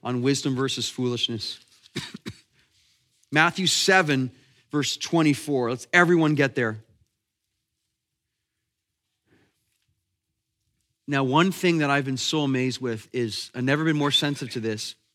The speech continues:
is how much the Bible speaks on wisdom versus foolishness. It's not just Proverbs, it's all over the place, including right here. Now, this is Jesus ending the serm-, the greatest sermon ever given.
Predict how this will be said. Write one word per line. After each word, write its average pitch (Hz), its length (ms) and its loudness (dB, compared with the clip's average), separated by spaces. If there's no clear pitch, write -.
is 123 160 -8
how 156 460 2
much 156 320 0
the 151 80 -4
Bible 127 380 0
speaks - 360 -4
on 123 160 -6
wisdom 120 300 -4
versus 113 320 -4
foolishness. 110 640 -8
It's 143 180 -2
not 165 140 2
just 165 180 -4
Proverbs, 135 440 0
it's 123 140 -10
all 143 460 -2
over 143 360 2
the 117 100 -4
place, 113 480 -6
including 151 600 2
right 123 200 0
here. 110 340 -4
Now, 127 320 -2
this 135 180 -2
is 170 120 0
Jesus 143 640 0
ending 170 280 6
the 143 60 2
serm-, 175 380 2
the 151 80 2
greatest 160 340 4
sermon 175 200 2
ever 160 160 2
given. 120 320 0